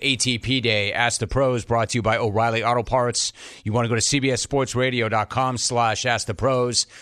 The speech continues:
Ask me a question there and think O'Reilly Auto Parts for all of your car care needs. Get the parts and service you need fast from the professional parts people at O'Reilly Auto Parts.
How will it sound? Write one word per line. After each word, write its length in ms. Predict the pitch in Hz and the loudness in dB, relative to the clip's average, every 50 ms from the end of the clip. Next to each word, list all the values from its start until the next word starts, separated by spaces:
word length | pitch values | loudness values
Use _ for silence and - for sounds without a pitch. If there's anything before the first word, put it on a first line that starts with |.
| - - | -20 -4
Ask 240 | - 117 131 120 - | 0 0 0 0 0
me 80 | 135 120 | -2 -4
a 20 | |
question 440 | 110 - 131 131 117 - - 113 107 | 0 0 0 0 0 0 -2 -2 0
there 220 | 120 127 131 127 | 0 2 2 0
and 220 | 123 - 113 110 92 | 0 -2 -6 -8 -8
think 340 | - - - 160 160 - 170 | -8 -4 -2 -2 -2 -2 -4
O'Reilly 520 | - 139 123 110 117 120 127 127 123 117 | -4 -2 0 2 2 2 2 2 0 -2
Auto 240 | - - 123 123 120 | 0 0 2 2 0
Parts 500 | 101 - 117 123 117 113 - - - - - - - - - - | 0 0 0 2 2 2 0 0 0 0 -4 -10 -20 -20 -8 0
for 80 | - | 0
all 60 | 131 135 | 2 2
of 40 | |
your 100 | 117 113 | 2 -2
car 220 | - - 135 127 113 | 0 2 2 2 2
care 220 | - 131 123 113 | 0 0 0 0
needs. 360 | 113 120 123 117 107 101 92 | 0 0 0 0 -2 -2 -2
Get 140 | - - 123 | -2 -2 -2
the 80 | 95 - | -2 0
parts 240 | - 135 135 - - | 0 0 0 0 -2
and 100 | 117 101 | -4 -2
service 280 | - 135 123 120 - | -2 -2 -2 -2 -2
you 80 | 127 123 | -2 -2
need 180 | 113 104 90 | -2 -2 -4
fast 480 | - - 139 123 117 101 95 - - - - - - - - _ | 0 2 2 4 4 2 0 -4 -6 -8 -12 -16 -20 -20 -20 _
from 180 | - 135 127 127 | -2 -2 0 2
the 140 | 123 120 | 0 -2
professional 460 | 110 - - - 139 135 120 - 127 - | -2 -4 -2 0 0 0 0 -2 -4 0
parts 220 | 131 135 131 - | 0 0 0 0
people 280 | - 139 131 117 127 131 | -2 -2 -2 0 2 2
at 180 | 135 135 - - | 2 0 0 -2
O'Reilly 640 | - 131 120 107 98 107 117 127 127 120 123 123 123 | -2 -2 -2 0 2 2 2 2 2 0 -2 -2 -2
Auto 320 | - 117 120 123 127 117 95 | 0 0 2 2 2 0 0
Parts. 560 | - 123 120 104 90 - - - - - | 0 0 0 0 0 -2 -4 -4 -4 -6